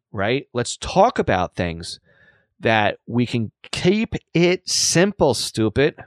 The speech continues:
<laughs> We're gonna apply the kiss principle to everything we talk about in today's podcast episode. In other words, when good enough is just good enough for now, when good enough can be perfect.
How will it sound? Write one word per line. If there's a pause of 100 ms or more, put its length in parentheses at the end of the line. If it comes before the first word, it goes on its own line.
(680)
<laughs>
We're
gonna
apply (340)
the
kiss
principle (420)
to
everything
we
talk
about
in
today's
podcast
episode.
In
other
words, (460)
when
good
enough (120)
is
just
good
enough
for
now, (180)
when
good
enough (120)
can
be
perfect.